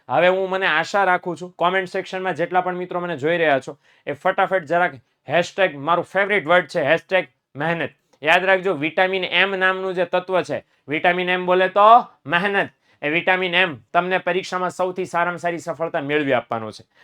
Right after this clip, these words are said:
તો વિટામિન એમ ઉપર વિશ્વાસ કરજો. કોમેન્ટ સેક્શનમાં વિટામિન એમ, અ, હેશટેગ વિટામિન એમ જણાવજો અને મળીએ આપણે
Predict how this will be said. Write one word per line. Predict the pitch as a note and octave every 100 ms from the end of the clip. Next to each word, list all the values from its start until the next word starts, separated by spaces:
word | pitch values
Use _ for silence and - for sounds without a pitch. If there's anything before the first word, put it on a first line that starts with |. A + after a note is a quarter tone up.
| _
તો | -
વિટામિન | C#3+ D#3+ F3+ F3
એમ | E3+ E3+
ઉપર | E3+ C#3+
વિશ્વાસ | C#3+ - E3+ -
કરજો. | F3 F3 G3
કોમેન્ટ | F#3 F3+ A3
સેક્શનમાં | G3+ F#3 - E3 D#3+
વિટામિન | D3+ D#3 D#3 D3+
એમ, | D3+ A#2+ _ _ _ _
અ, | A#2+ A#2+
હેશટેગ | A#2 D3+ - F3
વિટામિન | E3 E3+ D#3+ D#3
એમ | D3
જણાવજો | B2+ C#3+ D#3+ D#3+ F#3 _ _ -
અને | A#2+
મળીએ | B2 E3+ F#3+
આપણે | D3+ D3+